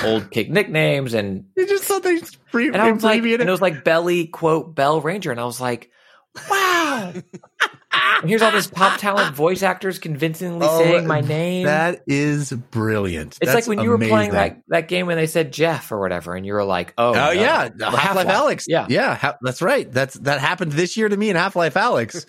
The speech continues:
Speaker 1: <laughs> Yeah. I
Speaker 2: Not
Speaker 1: was
Speaker 2: since my friend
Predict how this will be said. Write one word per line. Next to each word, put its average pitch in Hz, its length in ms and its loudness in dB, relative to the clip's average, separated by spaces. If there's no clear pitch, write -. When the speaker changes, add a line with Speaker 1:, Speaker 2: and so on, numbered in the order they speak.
Speaker 1:
<laughs> - 300 -20
Yeah. 185 220 2
I - 20 -2
Speaker 2:
Not 254 200 4
Speaker 1:
was - 100 -2
Speaker 2:
since 262 420 -2
my 208 220 2
friend 202 680 0